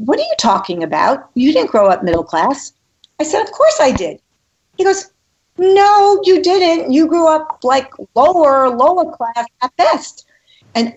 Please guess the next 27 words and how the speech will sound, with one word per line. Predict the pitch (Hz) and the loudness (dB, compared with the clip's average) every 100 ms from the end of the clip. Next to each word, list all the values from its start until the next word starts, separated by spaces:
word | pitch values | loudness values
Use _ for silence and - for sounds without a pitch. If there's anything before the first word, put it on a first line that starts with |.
| - | -2
I | 233 262 285 311 330 311 - 214 240 | 0 2 2 2 0 -4 -10 -2 2
was | 240 233 - | 2 2 -4
appalled, | 208 - 233 214 214 | -6 -2 2 2 2
Stacy. | - - 165 - _ _ 185 | -4 -8 -8 -12 _ _ -6
I | |
went | 175 262 370 359 | -2 2 0 0
home | 339 320 | 0 2
that | 302 285 | 2 0
night. | 247 240 233 240 - _ _ | 0 0 0 -4 -16 _ _
I | - | -2
relayed | 202 196 294 320 294 254 | 0 2 2 4 2 2
that | 277 - | 0 -2
conversation | 262 247 240 240 226 233 226 | -4 -2 -4 -4 -4 -2 -4
to | 220 | -2
my | 214 208 | 0 2
mother, | 196 170 170 185 | 2 0 0 -2
and | 214 208 | 0 -2
I | |
said, | 208 254 214 - _ _ _ - | 0 -4 -6 -12 _ _ _ 0
"Mom, | 415 311 170 156 _ _ _ _ _ | 2 0 -2 -8 _ _ _ _ _
Mitch, | 269 381 - - - - _ | 0 0 0 -6 -8 -14 _
my | 233 | -2
husband, | 233 196 190 262 233 | 0 -2 0 -2 0
boyfriend | 208 202 214 | 0 0 -4
at | 202 220 | -4 -8
the | |
time, | 214 202 175 170 190 | -8 -8 -6 -6 -8